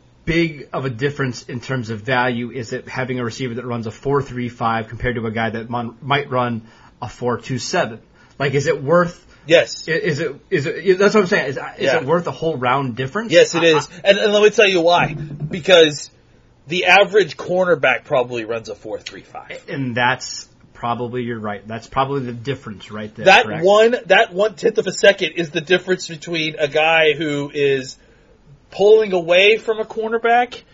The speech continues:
Speaker 2: and a guy who is, gets the ball and,
Speaker 1: Step.
Speaker 2: and the cornerback turns around and doesn't even know where the wide receiver is 'cause
Speaker 1: Right.
Speaker 2: he's so far gone. Like, you know, it's
Speaker 1: My, my, my thing is there, I think Reagor, in a vacuum, is a better player. I think he does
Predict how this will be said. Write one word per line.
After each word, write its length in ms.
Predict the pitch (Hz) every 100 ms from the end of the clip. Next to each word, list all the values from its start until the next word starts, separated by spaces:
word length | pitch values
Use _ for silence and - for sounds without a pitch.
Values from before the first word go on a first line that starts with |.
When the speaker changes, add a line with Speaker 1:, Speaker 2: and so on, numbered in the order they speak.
| _ _ _ _
Speaker 2:
and 400 | 175 165 160 160 -
a 140 | 170
guy 480 | 156 165 170 170 160
who 400 | 135 170 156 151
is, 640 | 165 151 143 139 127 - - _ _ _ _ _ _ _ _ _ _ _ 139
gets 220 | 156 202
the 120 | - 160
ball 340 | 180 175 165
and, 80 | 160
Speaker 1:
Step. 120 | 156 127
Speaker 2:
and 100 | 190
the 60 |
cornerback 500 | - 202 196 190 165
turns 240 | - 185 160
around 260 | 160 165
and 80 | 156
doesn't 220 | 156 156
even 260 | 160 147 143
know 220 | 160 175
where 240 | 170 151 135
the 80 |
wide 200 | 127 127
receiver 380 | 120 - 131 123
is 140 | 117 110
'cause 140 | -
Speaker 1:
Right. 80 | -
Speaker 2:
he's 100 | -
so 160 | 139
far 260 | 127 127 107
gone. 300 | 110 92 87
Like, 340 | 135 131 -
you 80 | 175
know, 200 | 170 185
it's 220 | 185 170
Speaker 1:
My, 180 | 185 185
my, 240 | 190 175 -
my 240 | 175 185
thing 240 | 208 190 165
is 140 | 135
there, 340 | 147 127 156 151 -
I 80 | 139
think 260 | 156 185
Reagor, 640 | 139 139 156 147 127 120 - _
in 100 | 170
a 40 | 139
vacuum, 520 | 160 185 - 135 135
is 140 | 127
a 40 | 127
better 260 | 113 127
player. 360 | - - 175 98
I 80 | 113
think 200 | 139 123
he 100 | 135
does 260 | 135 131